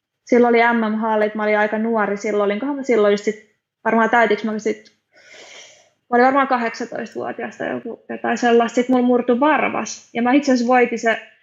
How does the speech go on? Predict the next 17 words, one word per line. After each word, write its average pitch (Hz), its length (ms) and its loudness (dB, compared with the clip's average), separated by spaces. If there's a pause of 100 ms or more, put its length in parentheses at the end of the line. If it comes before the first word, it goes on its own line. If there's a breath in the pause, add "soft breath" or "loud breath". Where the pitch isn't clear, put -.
(200 soft breath)
Suomen 254 260 0
mestaruuden 214 580 -4
siellä 220 200 -4
hallissa 220 460 -2
varvas 220 320 -2
murtuneena, 214 680 -4
mut 208 220 -6
siinä 226 240 4
oli 214 160 4
toi, 214 300 0 (380)
sit - 180 -10
sellainen, 226 400 0
että 214 100 -12
se 233 100 -2
leikattiin 269 680 0
se 302 120 -6
varvas. 269 640 -6